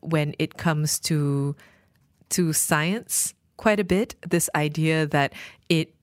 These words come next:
creates real impact, it drives real change. So, Luna, I mean, good on you for,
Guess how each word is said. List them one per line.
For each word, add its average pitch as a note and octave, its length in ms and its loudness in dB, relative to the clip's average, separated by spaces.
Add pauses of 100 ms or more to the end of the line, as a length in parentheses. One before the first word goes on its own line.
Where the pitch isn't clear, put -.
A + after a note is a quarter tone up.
(120)
creates E3+ 560 0
real D#3+ 400 2
impact, D3 580 0
it D#3 160 0
drives D3 480 0
real D#3+ 320 0
change. D#3 480 0
So, E3 340 2 (300)
Luna, A#3 480 0 (160)
I F#3 60 2
mean, A3 300 -2
good G#3 220 0
on G3+ 200 2
you F#3 260 2
for, D#3 460 0